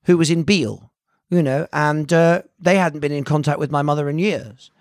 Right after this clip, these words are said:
So then they wrote a letter to mother saying, "Your son's trying to find you." And she said, uh, she wrote a letter back saying, "Well, I'll come over at Christmas time and whoever wants to meet me can meet me then," which I thought a funny response.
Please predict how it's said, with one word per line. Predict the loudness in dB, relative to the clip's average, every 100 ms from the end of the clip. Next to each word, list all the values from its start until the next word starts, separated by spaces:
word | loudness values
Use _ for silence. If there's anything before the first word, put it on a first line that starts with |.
| _ _ _ 0
So | 2
then | 4 4 4 2 -2 -10 _
they | 2
wrote | 6 4 2
a |
letter | -4 -10
to | -2 0
mother | 0 0
saying, | -2 -2 0 -2 -6 _ _ _ 2
"Your | 4
son's | 4 2 2 -2
trying | -2 0 0
to | -2 -4 _ _ -8
find | 0 0 0 -6
you." | -10 -16 _ _ _ _ -2
And | -2
she | 2 2 2
said, | 0 -2 -4 -6 _ _ -12
uh, | -10
she | -2 2
wrote | 2
a | 2
letter | 0 0
back | 0 -2 -2
saying, | 0 0 2
"Well, | 4
I'll | 4
come | 4 4
over | 4 2
at | -2
Christmas | -2 -6 -6 -8
time | -4 -2
and | 2
whoever | 2 2
wants | 0 -2
to | -2
meet | -2 -2
me | -4
can | -2 0
meet | 0
me | 2
then," | 2 0 -2 -10 _
which | -6 -4
I | -6
thought | -4 -6
a | -4
funny | -4 -4
response. | -6 -6 -6 -8 -10